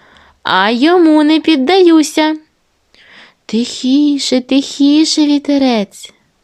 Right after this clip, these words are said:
Втомився на кінець. Зробили легеньку рухливу вправу, сідаємо за парти, дітки. Відгадайте наступну загадку.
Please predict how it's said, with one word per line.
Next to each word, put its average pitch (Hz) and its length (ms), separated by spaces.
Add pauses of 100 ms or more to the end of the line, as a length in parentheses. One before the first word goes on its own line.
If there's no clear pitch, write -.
Втомився 202 1400
на 175 160
кінець. 180 840 (480)
Зробили 170 580
легеньку 170 400
рухливу 151 360
вправу, 254 520
сідаємо 147 580
за 180 140
парти, - 480
дітки. 302 440 (2000)
Відгадайте 262 540
наступну 277 540
загадку. 165 420